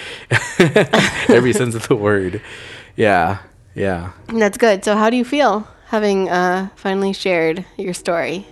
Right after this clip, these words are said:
Speaker 1: I feel really good.
Speaker 2: Good.
Speaker 1: And a little bit nervous. I don't know why. I think, like, <laughs> am I allowed to, like, expose the church? Like, um,
Speaker 2: There was nothing bad, though.
Speaker 1: <laughs> No, I know, but, uh,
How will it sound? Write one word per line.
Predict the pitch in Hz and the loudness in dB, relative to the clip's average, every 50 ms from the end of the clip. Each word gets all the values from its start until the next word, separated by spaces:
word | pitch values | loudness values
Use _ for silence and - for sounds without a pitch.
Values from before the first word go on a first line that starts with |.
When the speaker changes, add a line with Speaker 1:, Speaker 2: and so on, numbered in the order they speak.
| - - | -8 -4
Speaker 1:
I | - 101 123 131 | 0 0 0 0
feel | - - 196 208 202 156 | 2 2 4 4 4 4
really | 127 120 113 107 | 4 2 2 2
good. | 98 - 101 98 87 82 78 80 - - _ _ _ _ _ _ _ | 0 -2 0 0 0 -2 -4 -6 -12 -20 _ _ _ _ _ _ _
Speaker 2:
Good. | - 269 - - 185 190 185 | -4 -4 -4 -4 -6 -6 -4
Speaker 1:
And | 190 214 214 214 208 214 | -2 0 0 0 0 0
a | - 92 | 0 0
little | 101 110 117 120 120 | 2 2 0 2 2
bit | 127 123 113 | 2 2 2
nervous. | 107 107 107 107 104 85 69 69 73 80 85 - - | 2 2 2 0 0 -2 -4 -6 -6 -8 -8 -6 -2
I | 98 113 | 0 2
don't | 117 117 | 2 2
know | 110 95 | 2 0
why. | 95 95 95 90 76 67 67 | 2 2 2 2 0 0 -2
I | 73 85 | -4 -4
think, | - 110 110 101 - 104 | -4 -4 -6 -6 -4 -4
like, | 101 92 - - - - - - | -4 -4 -6 -8 -14 -16 -16 -16
<laughs> | - - - - | -16 -16 -14 -10
am | - 101 92 | -8 -6 -4
I | 101 123 135 | -4 -4 -4
allowed | 131 117 113 110 107 113 120 - | -4 -4 -4 -6 -6 -8 -10 -8
to, | - 120 113 104 104 104 101 92 | -6 -4 -4 -2 -2 -2 -4 -4
like, | 90 92 87 76 67 - _ - | -4 -4 -6 -8 -8 -10 _ -12
expose | 98 98 - - - - - 120 127 131 135 135 123 120 120 - | -10 -10 -10 -12 -12 -8 -6 -2 0 2 2 2 2 0 -4 -6
the | - 120 | -10 -6
church? | 110 - - 135 131 135 131 123 127 - - | -4 -2 0 2 2 2 2 2 0 0 0
Like, | 120 107 107 107 - - - - - - - - - - - - - | 0 0 0 0 -4 -8 -16 -20 -18 -18 -16 -18 -18 -20 -20 -6 -2
um, | 107 104 95 92 90 87 85 78 57 - - | 0 2 2 2 2 0 -2 -4 -6 -2 0
Speaker 2:
There | 254 254 285 | 2 4 4
was | 285 294 302 | 4 4 4
nothing | 320 370 359 440 403 320 226 | 2 4 4 4 4 4 4
bad, | - 143 190 226 254 - 180 147 - | 4 4 4 4 4 4 4 4 4
though. | 175 - - 175 - - 185 180 180 | 2 2 2 0 0 -2 -2 -4 -4
Speaker 1:
<laughs> | 185 | -2
No, | 131 139 139 127 117 | 0 2 4 4 4
I | 110 104 107 | 2 2 2
know, | 113 113 107 98 98 98 107 | 2 2 2 2 2 0 0
but, | 113 110 104 98 90 - - | 0 2 2 2 0 0 0
uh, | 98 95 87 82 80 - | 0 2 2 2 2 0